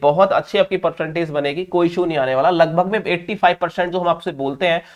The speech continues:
उससे प्लस ही बनेगी, उससे कम नहीं बनेगी। मतलब कि पेपर पूरी तरीके से पहले बता देते हैं कि क्या क्या आपके पेपर में आ रहा है, और आप वही करके आइए जो, जो हम आपको बताते हैं, ठीक है। तो आपको कोई भी दिक्कत आ रही है, आपके प्रॉब्लम हो रही है,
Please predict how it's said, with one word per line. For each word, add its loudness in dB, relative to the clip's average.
उससे 2
प्लस 2
ही -4
बनेगी, -2
उससे -4
कम -2
नहीं -4
बनेगी। -4
मतलब 4
कि -6
पेपर 2
पूरी 4
तरीके 2
से -8
पहले 2
बता 2
देते 0
हैं 2
कि -2
क्या 6
क्या 2
आपके 0
पेपर -2
में 0
आ 8
रहा 6
है, -2
और 8
आप 4
वही 4
करके 0
आइए 4
जो, -6
जो 8
हम 8
आपको 8
बताते 6
हैं, -2
ठीक 4
है। 6
तो 6
आपको 8
कोई 8
भी 4
दिक्कत 2
आ 8
रही 2
है, 4
आपके 4
प्रॉब्लम 2
हो 2
रही 4
है, 2